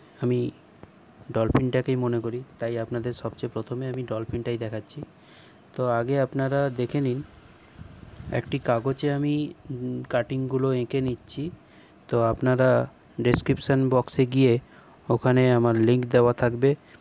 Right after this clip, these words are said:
আপনি লিঙ্কে click করে এই ইমেজটা download করে প্রিন্টারের সাহায্যে print করে আগে কাগজটা কেটে নিন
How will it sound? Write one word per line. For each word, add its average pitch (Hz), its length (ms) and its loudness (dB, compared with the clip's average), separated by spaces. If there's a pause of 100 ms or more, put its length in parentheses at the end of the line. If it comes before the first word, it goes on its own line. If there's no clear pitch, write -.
(380)
আপনি 117 420 4
লিঙ্কে 120 420 4
click 127 260 0 (100)
করে 139 280 4 (720)
এই 120 260 4
ইমেজটা 123 480 4
download 117 500 4
করে 123 280 4 (680)
প্রিন্টারের 135 440 4
সাহায্যে 127 380 4
print 127 300 0
করে 147 280 4
আগে 127 340 2 (1000)
কাগজটা 123 420 2
কেটে 113 300 0
নিন 113 160 -8